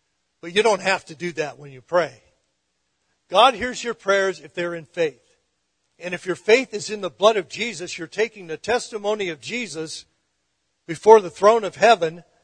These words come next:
before the judge of, the righteous judge of all eternity, and he's hearing your prayer, he's hearing your declaration,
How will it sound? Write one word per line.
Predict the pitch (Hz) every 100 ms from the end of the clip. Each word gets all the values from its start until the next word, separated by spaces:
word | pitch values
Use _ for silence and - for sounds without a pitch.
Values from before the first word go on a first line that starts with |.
| _ _
before | 156 - 214
the | 185
judge | 139 196 226 175
of, | 151 -
the | 160
righteous | 190 226 208 175
judge | - 214 202 165 -
of | 165 165
all | 196 226
eternity, | 196 - 233 233 156 160 170 _ _ _ _
and | 214 202
he's | 135 262 247 -
hearing | 226 220 196
your | 180
prayer, | 170 202 226 233 220 _ _
he's | 190 226 -
hearing | 220 220 180
your | 170
declaration, | 165 208 - 180 196 208 - 202